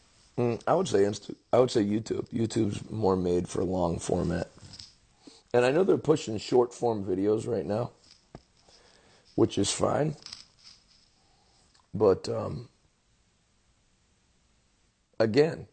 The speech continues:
you need to think past just people, like, watching you and subscribing. You're not gonna, you're only gonna make so much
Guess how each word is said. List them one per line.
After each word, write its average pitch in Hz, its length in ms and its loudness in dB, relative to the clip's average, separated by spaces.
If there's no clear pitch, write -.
you 113 100 -2
need 127 140 0
to 127 80 4
think 127 340 -2
past 104 520 2
just 107 240 -4
people, 101 320 -2
like, 87 220 0
watching 92 480 -2
you 85 140 -2
and 87 100 -4
subscribing. - 720 -2
You're 110 140 2
not 147 180 4
gonna, 139 180 2
you're 120 180 0
only 170 160 2
gonna 135 140 0
make 127 180 -4
so - 160 0
much 117 240 -2